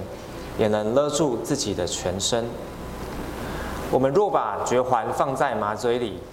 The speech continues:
叫它顺服，就能调动它的全身。看哪，船只虽然甚大，又被大风催逼，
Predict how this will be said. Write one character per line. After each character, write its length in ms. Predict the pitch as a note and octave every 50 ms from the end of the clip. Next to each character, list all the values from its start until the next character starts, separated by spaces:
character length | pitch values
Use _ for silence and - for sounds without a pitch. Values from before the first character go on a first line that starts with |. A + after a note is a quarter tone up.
| - - - - -
叫 120 | - B2
它 160 | A#2 A#2+ A#2
顺 260 | A#2 - - F3+ D3+ B2+
服， 260 | - - G2+ F#2+ F#2 - - - - - - - - - -
就 160 | - F3 D3
能 160 | B2 A2+ A2+ A2+
调 220 | - D3+ C3 A#2
动 180 | C#3+ C3 A#2+ G#2+
它 220 | G#2 A#2+ C3 C3+
的 80 | B2+ A2
全 240 | - - - F2+ F2+
身。 300 | F#2 - - A2+ A#2+ - - - - - - - - - - - - - - - - - - -
看 180 | - F#3+ E3+ C#3+
哪， 160 | B2 G#2+ G2+
船 340 | - - - C3 A#2 A#2+ C3
只 380 | B2+ - D3 D3 D3 E3 - -
虽 240 | - - F#3 F3+ F3
然 200 | C#3+ A2 G#2+ G#2+
甚 300 | - - D3 A#2 A2+ A2+
大， 240 | - B2 A2 G2 G2+ - - - - - -
又 160 | - D#3+ C#3
被 200 | B2+ D3 C#3+ B2
大 280 | A#2+ - D#3+ C#3 A#2+ A#2
风 300 | A#2 - C#3+ C#3 C#3 C3+
催 320 | - - - D#3+ D#3 D#3
逼， 300 | D3+ D#3 D#3 D#3 D#3+ D#3+